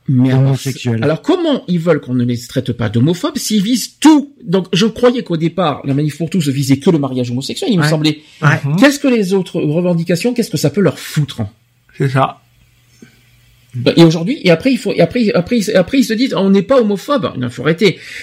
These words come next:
Speaker 1: Quand on regarde les vidéos, euh, les vidéos de, les vidéos que j'ai, que j'ai sur France cinq et j'ai, et que j'ai,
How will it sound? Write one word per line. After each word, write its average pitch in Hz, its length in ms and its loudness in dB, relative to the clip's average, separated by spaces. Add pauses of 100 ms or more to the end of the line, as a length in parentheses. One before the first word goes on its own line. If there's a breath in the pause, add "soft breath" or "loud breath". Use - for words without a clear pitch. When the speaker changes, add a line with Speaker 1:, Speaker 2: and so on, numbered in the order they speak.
Speaker 1:
Quand 214 160 8
on 220 140 4
regarde 233 340 0
les 196 80 -4
vidéos, 170 460 -2 (580 loud breath)
euh, 151 80 8
les 156 80 6
vidéos 185 380 2
de, 143 640 0
les 127 100 -2
vidéos 151 220 0
que 165 120 -6
j'ai, 143 140 -4
que 156 100 -2
j'ai 143 80 -2
sur 156 160 -4
France 151 180 -4
cinq 170 160 0
et 160 60 4
j'ai, 143 220 0
et 139 60 -2
que - 80 2
j'ai, 139 280 2